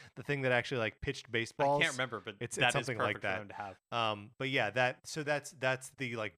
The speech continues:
Speaker 1: board game closet. Like, that's, that's all there. Um,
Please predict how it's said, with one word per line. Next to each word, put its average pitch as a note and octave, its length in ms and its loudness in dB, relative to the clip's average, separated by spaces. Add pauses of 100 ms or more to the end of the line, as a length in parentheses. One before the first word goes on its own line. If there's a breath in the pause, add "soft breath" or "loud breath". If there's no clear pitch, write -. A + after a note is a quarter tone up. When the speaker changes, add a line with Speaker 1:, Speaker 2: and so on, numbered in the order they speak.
Speaker 1:
board A2+ 260 -6
game G#2+ 240 -2
closet. F#2 560 -8
Like, G2 160 -12
that's, - 300 -4 (360 soft breath)
that's G#2+ 300 2
all G2+ 160 2
there. F2 360 -8 (360)
Um, G2 380 -4